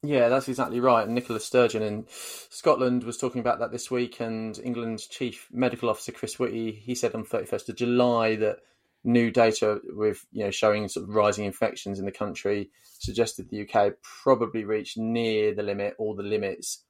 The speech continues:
of what we can do in terms of opening up society. And following that, we had Graham Medley at the London School of Hygiene and Tropical Medicine,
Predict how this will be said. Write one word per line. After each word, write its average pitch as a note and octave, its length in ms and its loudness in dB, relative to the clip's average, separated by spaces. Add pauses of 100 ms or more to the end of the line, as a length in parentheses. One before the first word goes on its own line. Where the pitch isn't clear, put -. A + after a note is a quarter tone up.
(140)
of F#2 100 -8
what G2+ 100 -4
we G#2+ 80 -6
can A2 140 -8
do G2+ 220 -4
in F#2+ 100 -8
terms G2 320 -6
of G2 80 -8
opening G2+ 340 -6
up G2 140 -14
society. G2+ 800 -8 (440)
And G#2 360 -10
following A2+ 380 2
that, G#2+ 220 0
we G#2+ 80 -4
had G#2 140 -4
Graham G#2 280 0
Medley G#2+ 220 -2
at F#2 80 -2
the G#2 60 -4
London G#2 240 -6
School G#2 240 -2
of G2+ 80 -4
Hygiene G2+ 400 -4
and G2 100 -8
Tropical - 300 -10
Medicine, A2 640 -2